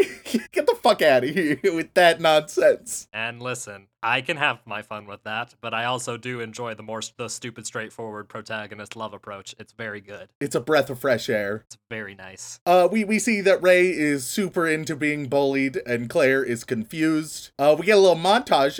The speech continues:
Speaker 1: of Claire repeatedly trying to bully Claire, and Claire will, like, reverse Uno card it into flirting. <laughs> Which also, you don't see a lot of, like, overt, non-hypersexual flirting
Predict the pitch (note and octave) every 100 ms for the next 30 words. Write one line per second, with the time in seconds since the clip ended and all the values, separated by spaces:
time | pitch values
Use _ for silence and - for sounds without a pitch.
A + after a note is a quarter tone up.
0 | - D#3 - F3+ D#3+ D#3 E3 D#4+ E4 A#3
1 | F#3+ - G#3 A#3 G3+ F#3 D#3 D3 C3 B2
2 | D3 B2+ A2 G#2 - _ _ E3 E3+ E3+
3 | - - G#3 A3+ G#3+ G3+ F#3 E3+ - D3+
4 | C#3 E3+ - F3+ F3+ F3 D#3 - D3+ C#3
5 | C#3 C3+ C#3 C3+ - C#3+ D3 C#3 B2 C#3
6 | C#3+ E3+ G#3+ - - - A#3+ G#3 A#3+ -
7 | - A#3 - B3+ A3+ C4+ B3 - A3 -
8 | G3 C4 B3 D4+ C5+ B3+ A3 B3 _ F#3+
9 | C4+ G#4+ B4 - F4+ E4 C#4+ A3+ F#3 A3
10 | D4 C4+ G3+ - G#3 F3+ G3+ G3 F#3+ -
11 | _ - F3+ C#4 A3 E3+ G#3 C4+ - -
12 | - C#3 E3 F#3 G3+ A3 A3+ G#3 G#3 G#3
13 | F#3+ G3 F3+ - F#3 D#3+ E3 B2+ B2 E2
14 | -